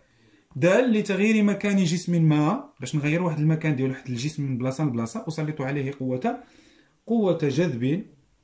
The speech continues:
جذب و أو دفع، صافي. نمروا الآن للسؤال الثامن، أكمل بكتابة طبيعي ولا اصطناعي.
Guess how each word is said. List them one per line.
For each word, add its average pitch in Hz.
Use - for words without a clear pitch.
جذب 175
و 160
أو 202
دفع، 143
صافي. 170
نمروا 202
الآن 208
للسؤال 156
الثامن، 127
أكمل 214
بكتابة 190
طبيعي 170
ولا 240
اصطناعي. 233